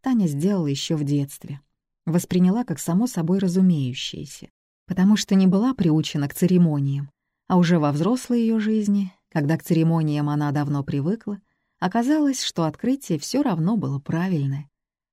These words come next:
Она поставила пакет на снег и сказала: "Меня зовут Татьяна. Я хочу взять под опеку ребёнка. Его отец недавно умер,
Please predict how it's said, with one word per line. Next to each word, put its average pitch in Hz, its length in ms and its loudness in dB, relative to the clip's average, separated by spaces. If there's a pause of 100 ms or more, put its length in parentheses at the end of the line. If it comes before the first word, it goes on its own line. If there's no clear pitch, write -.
(160)
Она 165 180 2
поставила 147 480 0
пакет 143 400 -6
на 139 120 0
снег 185 320 -2
и 175 40 -2
сказала: 135 540 -4 (500)
"Меня 185 260 4
зовут 202 300 2
Татьяна. 143 640 -2 (240)
Я 180 160 0
хочу 185 240 2
взять 185 280 2
под 170 140 0
опеку 185 380 0
ребёнка. 143 560 -2 (480)
Его 208 160 2
отец 226 340 2
недавно 175 440 2
умер, 143 380 -2